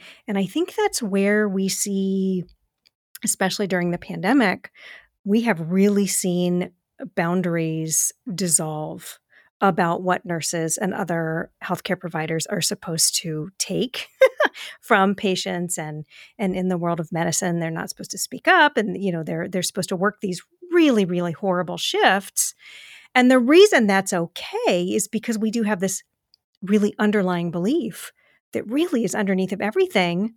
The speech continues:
that it's okay to ask people to do that, that it's okay to completely drain some people so that other people can benefit. It really is underneath of everything.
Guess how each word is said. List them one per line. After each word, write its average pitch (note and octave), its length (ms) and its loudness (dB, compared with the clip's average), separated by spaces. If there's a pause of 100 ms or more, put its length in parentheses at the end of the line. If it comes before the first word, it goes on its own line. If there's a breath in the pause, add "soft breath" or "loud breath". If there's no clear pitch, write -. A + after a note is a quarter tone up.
(640)
that C#5+ 120 4
it's C#5 240 6
okay B4 300 6
to C4 100 6
ask B3+ 260 2
people A#3+ 280 2
to A3+ 140 2
do C4+ 240 4
that, - 440 -6 (340 loud breath)
that B3 100 10
it's B3+ 160 2 (160)
okay C4+ 1120 4 (360 soft breath)
to A#3+ 120 0
completely B3+ 1000 2
drain G3+ 540 4
some D#4 440 4
people F3 560 -8 (720 soft breath)
so A#3+ 240 6
that A3+ 140 6
other G3+ 200 2
people G3 300 -2
can F3+ 260 -6
benefit. - 680 -8 (260)
It A3 140 -6
really A3 420 0
is F3 240 0
underneath F3 380 0
of F3+ 180 -4
everything. - 540 -6